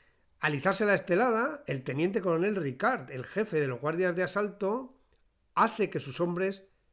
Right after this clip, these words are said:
presenten armas ante la bandera de Cataluña, eh, y el triángulo de color azul,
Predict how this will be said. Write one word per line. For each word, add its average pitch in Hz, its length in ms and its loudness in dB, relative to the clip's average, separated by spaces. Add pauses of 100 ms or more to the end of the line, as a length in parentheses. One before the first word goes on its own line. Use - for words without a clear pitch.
(180)
presenten 170 560 0
armas 202 420 -2
ante 131 300 -6
la 127 140 -2
bandera 147 680 -2 (380)
de 131 260 -4
Cataluña, 175 840 0 (400)
eh, 127 420 -4
y 127 60 0
el 131 120 -2
triángulo 143 640 0
de 127 180 -4
color 127 260 -4
azul, 160 440 2